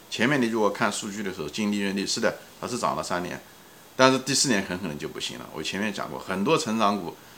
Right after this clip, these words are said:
过了三四年都不行，就是这种概率是非常大的啊。所以这种所谓的成长陷阱就在这个地方，所以大家都要注意，就这两个东西不是，呃，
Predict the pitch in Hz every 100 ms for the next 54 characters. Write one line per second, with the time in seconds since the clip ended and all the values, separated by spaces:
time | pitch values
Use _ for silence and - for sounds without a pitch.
0 | - - - - 131 107 120 110 117 98
1 | 87 101 110 101 - - - - - 87
2 | 85 120 98 - 160 110 107 98 92 -
3 | 78 76 - - - - 71 - - 85
4 | 85 98 85 78 - - 95 101 95 92
5 | 117 71 - 147 104 - - - 73 -
6 | - - - - - - - - 95 98
7 | 104 98 92 95 90 - - 95 87 -
8 | - - - 90 143 98 73 90 107 104
9 | 98 - 101 117 104 - - - - -
10 | - - - 90 90